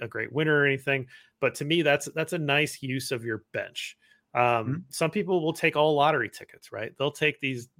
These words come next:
Speaker 1: you know, the sleepers, the deep shots, 'cause i-, in a way, that's probably what fantasy is fun, most fun for them, is that
Speaker 2: Yeah.
Speaker 1: they have, um, you know, they take all these deep shots, and if one of them hits, like, "Man, I hit,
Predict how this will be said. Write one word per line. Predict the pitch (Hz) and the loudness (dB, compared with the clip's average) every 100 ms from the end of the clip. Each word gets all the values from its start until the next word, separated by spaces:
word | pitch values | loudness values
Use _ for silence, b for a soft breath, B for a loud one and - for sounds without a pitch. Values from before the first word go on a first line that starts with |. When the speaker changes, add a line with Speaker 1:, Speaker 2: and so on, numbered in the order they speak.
| - _ | -20 _
Speaker 1:
you | - 117 | -10 -8
know, | 101 101 | -8 -10
the | 117 | -10
sleepers, | - 151 151 156 143 135 | -6 -4 -2 2 2 0
the | 120 | -4
deep | 123 131 | -4 -4
shots, | - 123 120 - | 0 2 2 0
'cause | 120 - b b b b _ | -6 -8 b b b b _
i-, | - - | -16 -4
in | 151 143 | 2 2
a | |
way, | 131 147 156 | 6 8 8
that's | 139 | 8
probably | - 135 135 127 127 | 6 0 2 2 2
what | 117 - | 0 -2
fantasy | 123 123 120 - 110 | -4 -2 -4 -6 -4
is | 110 110 - - - | -4 -6 -12 -18 -20
fun, | - 135 127 | -2 0 2
most | 139 135 - | 0 -2 -2
fun | 127 104 | -4 -4
for | - | -10
them, | - 92 _ _ 139 | -12 -14 _ _ -8
is | 127 | -2
that | 117 110 | -2 0
Speaker 2:
Yeah. | |
Speaker 1:
they | 120 120 120 117 b b | 2 2 0 -4 b b
have, | - 135 131 127 123 - b b b - | 2 6 8 6 2 -4 b b b -2
um, | 117 110 110 104 - _ | 0 0 -4 -10 -16 _
you | 127 | -6
know, | 113 | -2
they | 113 120 | 0 0
take | - 151 | 4 4
all | 143 | 4
these | 131 120 | 2 0
deep | 117 131 | -4 -6
shots, | - 123 113 | -2 0 0
and | 123 | -4
if | 107 | -4
one | 127 131 | -2 0
of | |
them | 117 | -2
hits, | 107 139 117 | -2 -4 -4
like, | 107 | -8
"Man, | 127 127 120 | -4 -4 -4
I | |
hit, | 123 | -6